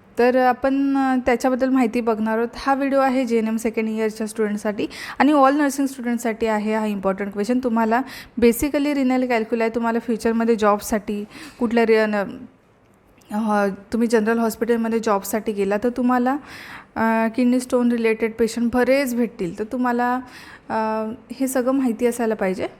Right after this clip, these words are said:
म्हणून हा स्टडी सगळ्या स्टुडंटसाठी इम्पॉर्टंट आहे, पण स्पेशल, अ, specially जेव्हा जेएनएम सेकंड इयरचे स्टुडंट असतात त्यांना कधीकधी विचारला जाऊ शकतो हा प्रश्न. त्याच्यानंतर एएनएम नर्सिंग स्टुडंटसाठी इम्पॉर्टंट आहे, as a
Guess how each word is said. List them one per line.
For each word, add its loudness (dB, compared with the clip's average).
म्हणून 4
हा 0
स्टडी -2
सगळ्या 0
स्टुडंटसाठी 0
इम्पॉर्टंट -2
आहे, -2
पण 2
स्पेशल, -6
अ, -2
specially 2
जेव्हा 4
जेएनएम 2
सेकंड -4
इयरचे -4
स्टुडंट -4
असतात -4
त्यांना -6
कधीकधी -4
विचारला 0
जाऊ 2
शकतो -4
हा 2
प्रश्न. -2
त्याच्यानंतर 2
एएनएम 2
नर्सिंग 2
स्टुडंटसाठी 0
इम्पॉर्टंट 0
आहे, -2
as -4
a -4